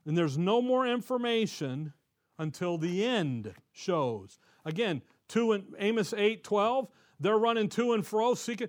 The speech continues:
they can't find it. But Daniel twelve, verse fourteen,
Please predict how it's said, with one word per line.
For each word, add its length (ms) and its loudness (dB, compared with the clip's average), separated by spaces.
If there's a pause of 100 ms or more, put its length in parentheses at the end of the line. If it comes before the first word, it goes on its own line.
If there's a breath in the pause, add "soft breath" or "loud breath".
(160 loud breath)
they 120 0
can't 300 -6
find 360 -2
it. 280 -4 (560)
But 160 0
Daniel 420 2
twelve, 540 2
verse 260 0
fourteen, 800 0